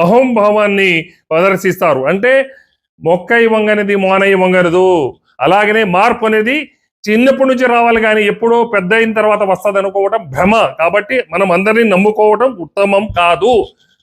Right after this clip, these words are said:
కాబట్టి ప్రతి ఒక్క వ్యక్తిని మనం అర్థం చేసుకోవాలని మీ ద్వారా నేను నేర్చుకున్నా. అయితే నిజంగా అమాయకులని గాని ఎవరైతే ఇబ్బందులు ఉన్నారో గాని అందరికీ మనం చైతన్యస్తే ఆ దేవుడే దిగి వచ్చి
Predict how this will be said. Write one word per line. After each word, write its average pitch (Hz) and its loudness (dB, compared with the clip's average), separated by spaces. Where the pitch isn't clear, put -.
కాబట్టి 196 0
ప్రతి 180 0
ఒక్క 202 -4
వ్యక్తిని 233 0
మనం 196 2
అర్థం 175 -2
చేసుకోవాలని 196 0
మీ 190 2
ద్వారా 247 2
నేను 240 0
నేర్చుకున్నా. 214 -4
అయితే 220 0
నిజంగా 233 2
అమాయకులని 220 0
గాని 196 0
ఎవరైతే 214 2
ఇబ్బందులు 226 2
ఉన్నారో 208 0
గాని 185 0
అందరికీ 214 -2
మనం 190 -2
చైతన్యస్తే 214 -2
ఆ 185 2
దేవుడే 269 4
దిగి 233 0
వచ్చి 262 -2